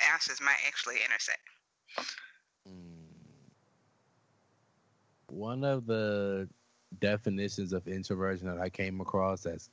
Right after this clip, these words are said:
Speaker 2: that really stuck with me, that I, 'cause I, I always knew I wasn't an extrovert because I never really liked people too much. Like, I'll play and yeah, but, like, being around people was always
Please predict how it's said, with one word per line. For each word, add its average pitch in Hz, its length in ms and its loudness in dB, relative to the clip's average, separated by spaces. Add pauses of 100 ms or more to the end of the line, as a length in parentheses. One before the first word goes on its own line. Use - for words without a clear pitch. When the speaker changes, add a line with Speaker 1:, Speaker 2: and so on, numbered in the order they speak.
Speaker 2:
that 95 180 0
really 95 240 0
stuck - 440 0
with 92 180 0
me, 95 200 0
that 87 160 -2
I, 87 460 -2 (560)
'cause 123 160 4
I, 123 100 6
I 117 220 6
always 131 320 4
knew 113 80 4
I 110 80 6
wasn't 101 440 0
an 92 200 -8
extrovert 110 720 0
because 90 680 -2
I 95 200 4 (680)
never 101 320 0
really 101 220 2
liked 92 300 0
people 110 300 0
too 127 180 2
much. 131 260 0 (140)
Like, 95 180 4
I'll 120 200 6
play 127 1200 4 (600)
and 110 360 2
yeah, 120 260 6
but, 104 220 4
like, 98 340 2 (140)
being 101 300 4
around 98 300 0
people 95 380 0
was 90 160 -2
always 92 920 -4